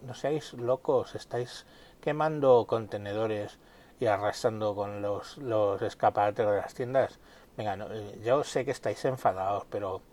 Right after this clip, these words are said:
procurad, pues, eh, pues, ¿cuántos van a caer? Unos cuantos. Policía, me refiero". Ocho. Grabaciones a los policías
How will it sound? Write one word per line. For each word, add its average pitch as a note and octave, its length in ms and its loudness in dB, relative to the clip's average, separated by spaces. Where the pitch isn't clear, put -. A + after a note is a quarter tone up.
procurad, A2+ 540 4
pues, - 200 -12
eh, - 240 0
pues, G#2+ 140 -2
¿cuántos B2 400 6
van B2+ 140 6
a A2+ 100 2
caer? A#2 400 4
Unos B2 260 -2
cuantos. - 540 -6
Policía, G#2 440 0
me F2+ 120 -6
refiero". F2+ 300 -8
Ocho. - 320 6
Grabaciones B2+ 600 2
a D#3 60 6
los C#3 100 2
policías C3 680 0